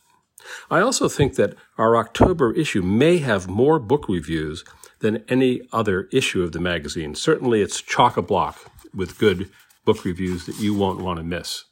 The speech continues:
not to mention all of the other things, of course.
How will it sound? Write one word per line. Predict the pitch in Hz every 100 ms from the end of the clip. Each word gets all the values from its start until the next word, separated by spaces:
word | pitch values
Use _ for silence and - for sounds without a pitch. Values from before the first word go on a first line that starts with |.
| _ _ _ -
not | 156 -
to | 120
mention | 98 90 78 - -
all | 95 90
of | 85
the | 87
other | 92 85
things, | - 82 67 -
of | -
course. | - - - -